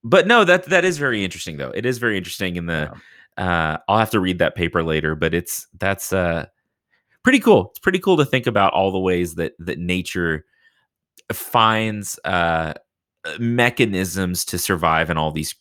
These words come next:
Speaker 1: crazy and harsh environments.
Speaker 2: Absolutely. Nature continues to educate and nourish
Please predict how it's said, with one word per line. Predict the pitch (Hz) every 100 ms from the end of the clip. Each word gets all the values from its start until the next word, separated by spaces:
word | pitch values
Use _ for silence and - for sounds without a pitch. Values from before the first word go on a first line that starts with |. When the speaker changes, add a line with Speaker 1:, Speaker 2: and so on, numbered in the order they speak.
| _
Speaker 1:
crazy | - 113 92 85 85
and | 78
harsh | - 76 -
environments. | 73 67 62 53 76 - - - -
Speaker 2:
Absolutely. | 95 101 - 85 87 73 82
Nature | 104 143 139
continues | - 110 - 160 160 151 -
to | - 95 92
educate | 139 135 123 123 104 -
and | 95 90 90 -
nourish | 90 87 104 135 117 -